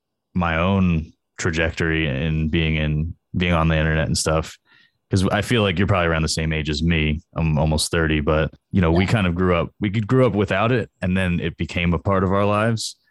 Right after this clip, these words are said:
Speaker 1: Whereas these kids, it's, like, always been a part of their lives. I feel like I, I feel bad for rejecting that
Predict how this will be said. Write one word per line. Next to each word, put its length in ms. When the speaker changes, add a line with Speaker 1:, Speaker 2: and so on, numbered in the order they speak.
Speaker 1:
Whereas 240
these 180
kids, 240
it's, 160
like, 140
always 260
been 120
a 20
part 220
of 40
their 120
lives. 440
I 80
feel 240
like 380
I, 220
I 40
feel 220
bad 320
for 140
rejecting 540
that 240